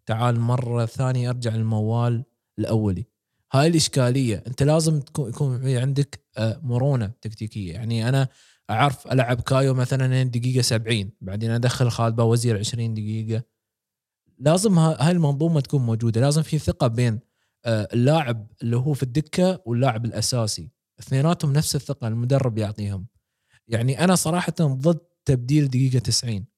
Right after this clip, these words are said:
أنت يوم تبدل لاعب في الدقيقة تسعين معناته أنت تستنقص من هذا اللاعب،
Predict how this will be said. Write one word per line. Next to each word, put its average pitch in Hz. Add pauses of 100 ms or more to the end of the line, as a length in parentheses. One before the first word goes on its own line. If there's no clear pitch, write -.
(140)
أنت 160
يوم 139
تبدل 143
لاعب 139
في -
الدقيقة 143
تسعين 156
معناته 135
أنت 131
تستنقص -
من 113
هذا 104
اللاعب، 95